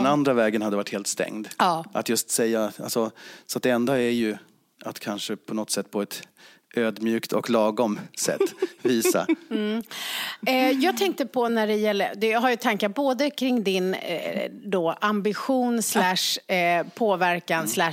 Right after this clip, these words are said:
Speaker 3: manipulation. Men också då om vi bara går tillbaks till vår, eh, poddkompis.
Speaker 2: Mm.
Speaker 3: Så, eh, några saker, eh, ist-, instämmer med det ni har tagit upp. Men något som jag tänkte på också så här, du har klumpat ihop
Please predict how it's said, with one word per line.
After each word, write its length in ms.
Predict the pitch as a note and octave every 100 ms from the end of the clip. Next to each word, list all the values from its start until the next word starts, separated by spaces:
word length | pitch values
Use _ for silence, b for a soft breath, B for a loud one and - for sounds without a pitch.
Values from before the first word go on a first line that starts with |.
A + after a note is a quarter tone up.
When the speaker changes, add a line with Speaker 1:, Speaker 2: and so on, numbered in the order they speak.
| -
Speaker 3:
manipulation. 720 | F3 D#3+ D#3 E3+ D#3 F3 A#3+ A#3+ B3 B B
Men 180 | A#3+ C4 -
också 440 | D4 A#3+ - C#4
då 220 | G#3+ F#3 F3
om 100 | F3+
vi 100 | F3
bara 540 | F#3 E3+ E3+ E3+ E3+ E3+ - -
går 200 | G#3 G3+
tillbaks 540 | G3+ F3 E3+ E3+ -
till 260 | - F3 E3+
vår, 460 | F3 E3 E3 D3+
eh, 180 | F3+ E3+
poddkompis. 680 | E3 A3 G#3 B3 A#3+ F3 A#3+
Speaker 2:
Mm. 320 | A#3+ A#3+ C4 B3 B
Speaker 3:
Så, 280 | - - A#3+
eh, 60 | - - _ _ - -
några 320 | C#4+ D#4+ D#4+
saker, 400 | - F#3 - F#3+ A#3+
eh, 260 | - - A3 G#3+ G#3+
ist-, 240 | - -
instämmer 600 | - A3 G#3 - A3 G#3+
med 160 | G3 F3+
det 140 | F3
ni 120 | E3+ E3
har 140 | E3
tagit 300 | F3+ F#3 G3+
upp. 160 | G3+ A#3
Men 140 | B3 -
något 320 | C#4 D4 -
som 160 | - C4
jag 100 | B3+
tänkte 280 | A#3+ G#3+
på 120 | G3 F3+
också 260 | - F#3+
så 120 | F3
här, 160 | F3 E3+ B B B B _ -
du 160 | A3+
har 180 | C4 B3+
klumpat 380 | - C4+ C#4 C4+
ihop 380 | C4+ - G4